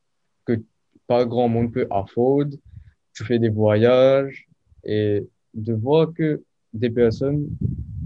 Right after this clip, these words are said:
n'ont même pas le, l'argent pour se procurer de la nourriture, alors ça, ça te, ça te fait mal au cœur avant, mais après, ça te, ça te fait prendre conscience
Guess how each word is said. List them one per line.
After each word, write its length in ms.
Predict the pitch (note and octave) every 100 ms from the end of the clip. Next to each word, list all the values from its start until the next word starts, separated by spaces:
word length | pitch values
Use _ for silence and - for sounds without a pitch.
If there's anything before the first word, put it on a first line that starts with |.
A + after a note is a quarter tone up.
| - - A2+
n'ont 180 | A#2
même 340 | A#2 A#2 A2 A2
pas 360 | C3 C3+ C#3+
le, 400 | C#3 B2 A#2+ A2
l'argent 500 | G#2 A2+ A2 A2 A#2
pour 140 | B2 C3+
se 80 | -
procurer 440 | C3 A#2+ A#2+ A#2
de 60 | A#2
la 100 | A2+
nourriture, 500 | A2 G#2+ G2+ B2 B2+
alors 200 | A2 G#2+ _ _ _ _ _ _ _ _ _ _ _
ça, 140 | - -
ça 160 | C#3+
te, 240 | C3+ C#3 - _ _ _ _ _ _ _ _ _ _
ça 100 | C3
te 100 | C3
fait 120 | A#2+
mal 260 | B2+ C3+ F#3+
au 100 | F#3+
cœur 300 | E3 B2 C#3
avant, 300 | G#2+ A2+ F#3+ F4 _ _ _ _ -
mais 300 | - A2+ A#2+ A#2
après, 300 | A#2 A2+ D#3+
ça 180 | E3 E3
te, 320 | E3 D#3 D3+ - _ _ _ _
ça 340 | _ _ - B2
te 100 | B2
fait 160 | C3+
prendre 280 | A#2+ B2 A#2+
conscience 580 | B2 A2+ A2 C3 D3